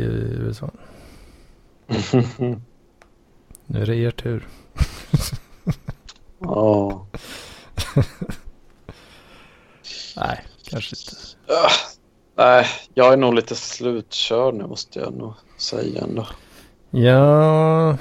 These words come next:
Speaker 1: kanske lite för mig också faktiskt. Jag känner, jag drack den här jävla saften, att det är massa socker i, liksom, så jag blir helt,
Speaker 2: <laughs>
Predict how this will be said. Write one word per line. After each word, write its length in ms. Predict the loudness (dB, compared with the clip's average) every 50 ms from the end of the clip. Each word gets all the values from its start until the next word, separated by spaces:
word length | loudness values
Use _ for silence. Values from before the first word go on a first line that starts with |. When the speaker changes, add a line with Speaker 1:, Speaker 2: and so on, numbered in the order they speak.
| -6 -6 0
Speaker 1:
kanske 340 | 2 2 2 2 2 0
lite 460 | -2 0 0 0 -2 -2 -4 -6 -8 -4
för 140 | 0 0
mig 240 | 2 2 2 0 0
också 460 | -2 -4 -6 -10 -14 -8 -4 -2 -2
faktiskt. 480 | 0 0 -2 -4 -4 -6 -8 -6 -4 -4
Jag 80 | -4 -2
känner, 340 | 0 2 4 4 4 4
jag 120 | 2 2 2
drack 240 | 2 0 0 0 0
den 100 | 2 2
här 80 | 4
jävla 200 | 2 2 0 -2
saften, 640 | -2 -2 -4 -4 -4 -8 -10 -4 0 0 2 2 2
att 180 | 0 -2 -4
det 100 | -6 -6
är 200 | -4 -4 -4 -4
massa 480 | -4 -4 -6 -6 -6 -6 -8 -8 -8 -8
socker 520 | -8 -8 -8 -8 -12 -8 -2 2 2 2
i, 140 | 2 2 0
liksom, 320 | -2 -6 -6 -6 -8 -8
så 120 | -6 -4 -2
jag 100 | -2 0
blir 240 | 0 0 -2 -2 -2
helt, 340 | -2 -2 -2 -2 -4 -6 -6
Speaker 2:
<laughs> 240 | -4 -2 -2 -2